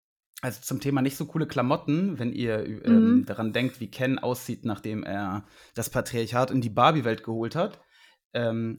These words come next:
Speaker 1: diesen Ken
Speaker 2: So
Speaker 1: könnt ihr
Speaker 2: würdest du
Speaker 1: natürlich,
Speaker 2: auch aussehen, äh.
Speaker 1: könnt ihr natürlich auf shopping dot mattel dot com erwerben für hundertdreißig Euro.
Speaker 2: Könnt ihr wirklich?
Speaker 1: Natürlich.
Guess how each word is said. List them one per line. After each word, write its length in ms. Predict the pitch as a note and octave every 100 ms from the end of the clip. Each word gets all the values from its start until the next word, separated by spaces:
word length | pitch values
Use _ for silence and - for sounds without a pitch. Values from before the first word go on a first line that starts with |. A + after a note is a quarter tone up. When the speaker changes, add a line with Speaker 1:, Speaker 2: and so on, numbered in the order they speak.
| -
Speaker 1:
diesen 220 | B2 C3
Ken 140 | C#3+
Speaker 2:
So 60 | B3+
Speaker 1:
könnt 100 | D3
ihr 40 |
Speaker 2:
würdest 260 | E4 D#4 -
du 60 | C#4+
Speaker 1:
natürlich, 260 | - A3
Speaker 2:
auch 40 | -
aussehen, 680 | G#3 G#3+ - G3+ G3+ G3+ G#3
äh. 20 |
Speaker 1:
könnt 420 | - D3 F3+ -
ihr 80 | C#3
natürlich 600 | C#3+ C3+ - E3 D3+ -
auf 180 | C3 B2+
shopping 580 | - F#3+ D3+ C#3 C3 - -
dot 440 | C#3 E3+ E3 -
mattel 420 | D3 C3+ D#3 C#3
dot 200 | B2 B2
com 240 | - A#2+ G#2+
erwerben 580 | G#2+ G#2 G#2 G2+ G2 G2+
für 360 | - F#2 - C3+
hundertdreißig 480 | C3 - - - -
Euro. 200 | - - _ _ -
Speaker 2:
Könnt 160 | A#3+ G#3
ihr 100 | G#3
wirklich? 280 | - - A4+ - _ _ _ _ -
Speaker 1:
Natürlich. 400 | - G#3+ G#3+